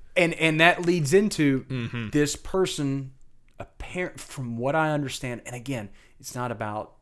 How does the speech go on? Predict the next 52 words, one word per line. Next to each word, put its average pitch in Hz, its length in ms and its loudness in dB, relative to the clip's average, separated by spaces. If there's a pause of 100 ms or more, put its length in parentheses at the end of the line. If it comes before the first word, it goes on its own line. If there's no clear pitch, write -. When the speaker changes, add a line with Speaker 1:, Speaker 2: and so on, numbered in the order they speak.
(160)
Speaker 1:
you 123 100 -6
know, 107 180 -6 (220)
Speaker 2:
Right. 117 160 4
Speaker 1:
attacking 190 480 0
this 180 160 -4
person, 170 500 -6
and 151 120 -2
that's 170 180 -6
why 185 80 0
we're 160 100 2
not 143 160 -2
saying 131 320 -4
her 113 140 -12
name, 190 220 -4
because 208 240 -6
we 302 40 0
don't 285 140 -2
want 196 160 -6
somebody 180 220 0
to 143 40 0
go 147 140 2
on 139 100 0
Speaker 2:
Mm. 127 100 -6
Speaker 1:
Twitter 147 220 4
and, 120 140 -2 (300)
and 117 260 -2
Speaker 2:
No. 117 220 2
Speaker 1:
defend 165 540 4
us 156 180 4
in 156 80 0
their 143 80 0
name. 139 100 0 (260)
Speaker 2:
No. 107 320 0
Speaker 1:
Everybody's 196 420 -4
allowed 165 300 -4
for 147 160 -6
their 151 140 -2
own 170 140 0
opinion. 160 340 0
Speaker 2:
We 175 40 0
just 175 140 0
Speaker 1:
We're 180 100 12
Speaker 2:
wanna 196 100 4
talk 131 140 6
about 120 100 0
the 190 60 4
Speaker 1:
kind 185 100 6
of 165 60 6
Speaker 2:
subject. 135 300 4
Speaker 1:
expanding 185 720 2
on 107 220 -4
it - 160 -4